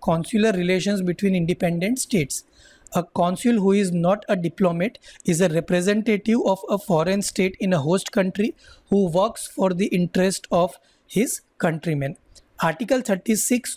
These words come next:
of the Vienna Convention states that foreign nationals who are arrested or detained in the host country must be given notice without delay of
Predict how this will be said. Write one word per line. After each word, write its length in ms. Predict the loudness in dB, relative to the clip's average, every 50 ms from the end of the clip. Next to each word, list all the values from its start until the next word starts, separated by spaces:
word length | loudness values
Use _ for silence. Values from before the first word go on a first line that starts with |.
| -6 -4
of 200 | -4 -2 -2 -2
the 100 | -2 -2
Vienna 400 | 0 0 0 2 2 2 2 0
Convention 720 | 0 0 0 0 0 -2 -2 -2 -2 -2 -2 -2 0 0
states 520 | -4 -4 -2 0 0 2 0 0 -4 -8 -12 -14 -20 -20 -20 -4 0
that 220 | 0 0 0 -2
foreign 540 | -6 -2 0 2 2 2 2 0 0 0 0
nationals 680 | 2 0 0 -2 0 0 2 4 4 4 4 2 0 -2
who 200 | -2 0 2 2
are 100 | 0 2 0
arrested 600 | 0 0 0 -2 -2 -4 -2 0 0 0 0 -2 -4 0
or 180 | 2 2 2
detained 760 | 2 0 -4 -4 -4 -4 -4 -2 0 2 2 4 2 2 0 -2 -2
in 360 | -2 0 0 2 2 0 0
the 280 | 0 0 0 0 0 -2 -6 -12 -20 -20 -20 _ _
host 420 | -2 2 2 2 2 -2 -8 -4
country 460 | -2 -2 -2 -2 -2 -4 -4 -4 -2
must 380 | -2 -2 -2 -2 -2 0 -2 0 2
be 100 | 2 2
given 560 | 2 2 0 2 2 2 2 2 0 0 0
notice 540 | 2 0 0 0 0 0 0 0 -4 -8 -12 -14 -18 -20 -20 -20 _ _ _ -2
without 380 | 0 0 2 2 2 0 0 -2
delay 520 | -4 -2 -2 0 2 2 2 2 4 2 0 -2 -4 -2 0
of 200 | 2 4 4 2